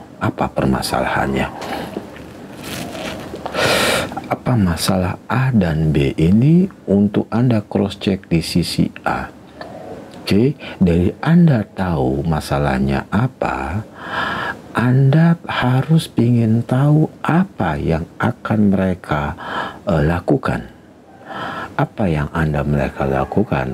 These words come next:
Oke lah, taruhlah, eh, mereka ingin melakukannya itu ada banyak tahap. Kalau dia nggak setuju, kita akan keroyok. Kalau dia, eh, setuju, kita akan damai. Kalau keroyok, kita akan, eh, eh,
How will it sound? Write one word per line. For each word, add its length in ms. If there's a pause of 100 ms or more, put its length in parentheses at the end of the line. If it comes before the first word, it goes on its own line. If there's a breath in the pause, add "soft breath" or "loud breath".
Oke 240
lah, 160
taruhlah, 560
eh, 320
mereka 320
ingin 240
melakukannya 560
itu 160
ada 320
banyak 560
tahap. 240 (560 loud breath)
Kalau 320
dia 160
nggak 240
setuju, 480
kita 320
akan 240
keroyok. 640
Kalau 400
dia, 480
eh, 320
setuju, 560
kita 400
akan 320
damai. 480
Kalau 480 (480 loud breath)
keroyok, 480
kita 320
akan, 480
eh, 800
eh, 840